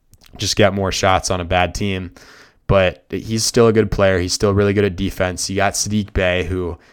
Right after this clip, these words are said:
is the literal definition of a modern three and D wing who makes sense. Kelly Olynyk, uh, who they picked up in free agency. Olynyk's a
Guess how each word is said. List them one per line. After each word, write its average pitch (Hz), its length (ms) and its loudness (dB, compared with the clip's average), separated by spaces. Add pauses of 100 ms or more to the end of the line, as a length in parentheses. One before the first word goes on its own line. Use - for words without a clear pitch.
is - 380 -6 (320)
the 90 100 -4
literal 101 320 2
definition 98 520 -2
of 92 60 -6
a 92 80 -6
modern 92 320 -2
three 98 220 -4
and 98 120 -6
D 95 180 -2
wing 87 340 -6
who 90 120 -10
makes 92 260 -4
sense. 85 540 -6 (200)
Kelly 107 300 2
Olynyk, 92 720 -2 (360)
uh, 90 320 0
who 90 240 -4
they 95 180 -6
picked - 280 2
up 95 200 2
in 92 100 -4
free 92 200 -4
agency. 87 600 -2 (880)
Olynyk's 101 360 0
a 98 60 -2